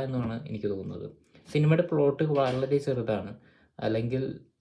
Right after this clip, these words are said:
എങ്ങനെ പറയാം, ഭയങ്കര ഇൻട്രസ്റ്റിംഗ് ആയിട്ടുള്ള പ്ലോട്ടാണ്. എന്നാലും കല്യാണം കഴിഞ്ഞിട്ട്, ആ, പെണ്ണിൻ്റെ വീട്ടിൽ നിന്ന് ചെക്കൻ, ചെക്കനും പെണ്ണും കൂടി ചെക്കൻ്റെ വീട്ടിൽ പോരുമ്പോൾ ജനറൽ ഡബ്ബ ഉണ്ടല്ലോ, നമ്മുടെ ജനറൽ കമ്പാർട്ട്മെന്റ് ട്രെയിനിൽ, അതിൽ കയറുമ്പോൾ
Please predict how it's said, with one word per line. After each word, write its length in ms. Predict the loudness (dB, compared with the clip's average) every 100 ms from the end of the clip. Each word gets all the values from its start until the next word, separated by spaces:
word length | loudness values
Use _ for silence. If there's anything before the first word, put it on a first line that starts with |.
| _ -18 -18 -20 -20 -8 -4
എങ്ങനെ 200 | 0 2
പറയാം, 280 | 2 -2 -6
ഭയങ്കര 320 | -4 0 2 2
ഇൻട്രസ്റ്റിംഗ് 380 | 2 2 4 4
ആയിട്ടുള്ള 280 | 4 2 2
പ്ലോട്ടാണ്. 360 | 2 0 -4 -6
എന്നാലും 280 | -10 -12 -16 _ _ _ _ _ _ -10 -10 -2 0
കല്യാണം 360 | 2 2 4
കഴിഞ്ഞിട്ട്, 460 | 4 4 2 0 -4 -6 -10 _ -12
ആ, 40 | -8 -4 -4 -6 -12 _ _ -20 -4
പെണ്ണിൻ്റെ 300 | -2 0 4
വീട്ടിൽ 280 | 4 2 -2
നിന്ന് 220 | -4 -6 -6
ചെക്കൻ, 320 | -6 -6 -8 -10 -20 _
ചെക്കനും 320 | -6 -2 0
പെണ്ണും 280 | 0 0 -4
കൂടി 220 | -6 -6 -6 -4
ചെക്കൻ്റെ 320 | -4 -2 0
വീട്ടിൽ 260 | 0 0 -2
പോരുമ്പോൾ 480 | -2 -2 -4 -8 -10 -18 -20 _ _ -4
ജനറൽ 320 | 0 2 4 4
ഡബ്ബ 200 | 4 4
ഉണ്ടല്ലോ, 440 | 2 2 -2 -4 -6 -10 -10
നമ്മുടെ 400 | -6 -6 -6 -8 -6
ജനറൽ 380 | -4 -2 -4 -4
കമ്പാർട്ട്മെന്റ് 580 | -4 -2 -2 -2 -4 -6 -12 -14 -12 -2
ട്രെയിനിൽ, 360 | 0 0 -4 -6 -10 _ -6
അതിൽ 180 | 0 0 2
കയറുമ്പോൾ 400 | 2 2 -2 -4